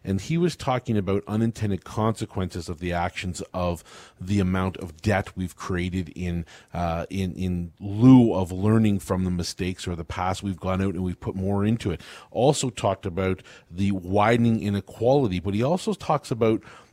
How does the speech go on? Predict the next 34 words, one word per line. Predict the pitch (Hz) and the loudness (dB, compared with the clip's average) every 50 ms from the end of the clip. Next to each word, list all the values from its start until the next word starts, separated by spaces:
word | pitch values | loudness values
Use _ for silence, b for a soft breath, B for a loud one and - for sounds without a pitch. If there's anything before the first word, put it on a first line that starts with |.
| B _ | B _
as | - 104 113 113 104 - | -6 -2 -2 -2 -2 0
Daniel | - 123 113 113 113 113 107 101 | 0 0 2 2 2 0 0 -2
DiMartino | 95 107 107 107 104 98 - - - 107 101 95 85 | -2 -2 0 0 0 -2 -4 -4 -4 -2 -2 -2 -2
Booth | 110 127 185 139 - | 0 0 -2 -2 -2
did | - 127 101 87 | -2 -2 -2 0
in | 92 90 | 0 -2
that, | 90 90 90 92 - - | -2 -2 -4 -4 -6 -8
uh, | 98 87 - | -8 -8 -6
article | - 101 104 101 107 - - 95 | -4 -4 -2 -4 -4 -4 -4 -4
with | 95 90 | -4 -4
Silver | - - 104 92 90 92 | -4 -6 -6 -4 -4 -4
Bullion | 85 92 95 95 92 90 | -4 -2 -2 -2 -2 -2
T | - - 98 | -4 -4 -4
V, | 92 104 131 143 113 101 b b b b b b b b _ _ | -2 0 0 0 0 -2 b b b b b b b b _ _
the | - 101 117 117 | -4 0 0 0
quantitative | 110 - - 135 151 160 175 170 - - 160 151 139 - - | 0 -2 -4 -2 0 0 0 0 0 -2 -2 0 -2 -4 -6
tightening | - - - - 139 156 139 120 104 95 95 | -10 -6 -2 0 0 0 0 0 0 0 0
is | 95 92 | -2 -2
continuing, | - - - 98 - - - - 127 131 123 104 90 78 76 78 - | -4 -6 -6 -6 -6 -4 -2 0 2 2 2 2 0 -2 -4 -8 -8
and | - 95 95 98 | -6 -2 -2 0
that | 98 98 98 | 0 -2 -4
spigot | - - - - 139 139 135 160 - | -6 -8 -4 -2 -2 0 0 0 -2
is | 87 113 107 | -2 -2 -4
being | 98 - 107 110 107 104 101 98 | -4 -4 -2 0 0 0 0 -2
turned | - - - 117 104 104 98 95 90 | -4 -6 -4 -2 -2 0 0 0 2
off, | 104 113 113 95 87 85 - - B B B B B B B - | 2 4 4 4 2 0 -2 -6 B B B B B B B -6
and | - 98 98 | -4 -2 0
you're | 95 107 107 104 | 2 2 2 2
seeing | - - - - - 175 185 185 156 110 | 0 -2 -4 -2 0 2 4 4 4 4
it | 98 95 98 - - | 2 0 -2 -4 -10
in | - - 98 98 98 101 | -10 -6 -4 -2 -2 -2
what | 98 104 104 | -2 -4 -4
he | - - - 127 131 | -4 -4 -4 -4 -4
calls | - - - 98 87 87 90 87 - | -6 -6 -4 -2 -2 -2 -2 -4 -6